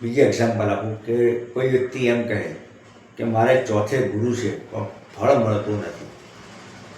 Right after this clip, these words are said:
હવે ચોથે ગુરુ એટલે કર્કનો ગુરુ, ઉચ્ચનો ગુરુ થયો. હવે ચોથા ભાવની દિશા કઈ છે?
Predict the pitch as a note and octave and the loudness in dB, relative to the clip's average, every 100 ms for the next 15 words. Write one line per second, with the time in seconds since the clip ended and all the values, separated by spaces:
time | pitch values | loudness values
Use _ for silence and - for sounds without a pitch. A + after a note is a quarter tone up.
0 | - - - - - - G#2+ A#2 - G#2+ | -20 -20 -20 -20 -18 -10 -2 0 0 -2
1 | G#2 - D3+ - B2+ A#2 G#2 - - - | -2 4 4 6 4 4 0 -4 -14 -18
2 | - A2 G#2+ A#2 A2+ B2 A#2+ G#2 G2 F#2+ | -10 -8 -2 0 0 2 0 0 -2 -4
3 | - - - - A#2 A#2+ C3 A#2 G#2 G#2 | -12 -20 -20 -10 -10 -6 -2 0 0 -2
4 | G2 G2 G2+ - - - - - - - | -2 -4 -4 -6 -14 -20 -20 -20 -20 -20
5 | - - - - - - - - - - | -20 -20 -20 -20 -20 -20 -20 -20 -20 -20
6 | - - C3+ D#3+ E3 - - - - - | -20 -6 4 6 6 2 -6 -16 -20 -20
7 | _ _ _ _ _ B2+ C3 C#3+ D#3 D#3 | _ _ _ _ _ -4 4 6 8 6
8 | D#3 B2 - D3+ - A#2 - - | 4 0 2 2 4 0 -2 -8